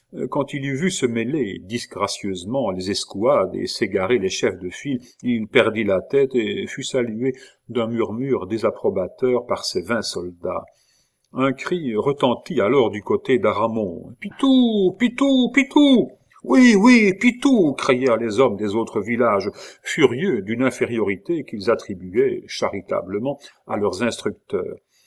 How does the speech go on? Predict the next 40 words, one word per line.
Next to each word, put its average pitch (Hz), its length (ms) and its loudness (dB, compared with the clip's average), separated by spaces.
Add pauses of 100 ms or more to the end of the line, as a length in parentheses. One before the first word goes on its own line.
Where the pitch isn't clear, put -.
(380)
Et 131 120 -4
Pitou 104 420 -8
remonta 107 640 0
sur - 280 -12
son 98 200 -14
cheval 117 380 0
blanc 202 260 -4
et, 160 140 -2
se - 120 -4
replaçant 151 600 0 (240)
à 135 100 0
la 123 120 4
tête 143 300 -4
de 104 140 -4
ses 90 340 -4
hommes, 156 280 4 (260)
auxquels 139 460 2
il 110 120 -6
fit 113 180 -8
prendre 98 560 -4
la 90 140 -8
tête 127 340 -4
de 90 120 -8
l'armée, 110 460 -2 (320)
il 151 180 -10
fit 170 160 -10
entendre 135 600 0
un 98 80 -6
commandement 117 720 -2
d'une 95 180 -8
telle 104 280 -2
énergie 110 800 -2
et 147 160 -6
d'un 123 220 0
cru 127 420 -4
si - 220 -8
superbe 117 680 0 (240)
que 131 100 0
les 92 220 2
chaînes 123 400 0